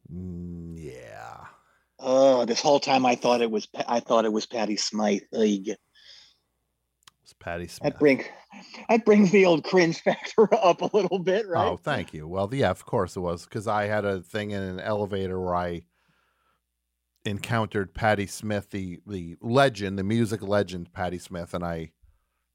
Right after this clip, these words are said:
Speaker 1: asked, uh, if she had ever seen Humble Pie back in the day.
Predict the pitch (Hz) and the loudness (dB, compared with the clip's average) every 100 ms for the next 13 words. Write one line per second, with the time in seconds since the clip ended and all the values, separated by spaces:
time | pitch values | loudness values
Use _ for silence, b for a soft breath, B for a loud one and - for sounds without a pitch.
0 | _ - 90 87 - - - 87 80 76 | _ -8 -6 -6 -10 -18 -8 -6 -4 -8
1 | - 82 - 98 92 87 85 - 87 80 | -10 -12 -6 -4 -2 -4 -6 -10 -8 -8
2 | 76 - _ _ _ _ _ _ _ - | -10 -14 _ _ _ _ _ _ _ -4
3 | 98 85 76 - 104 85 80 78 - 76 | -4 -4 -6 0 2 2 -2 -6 -6 -12
4 | 71 - - | -12 -16 -20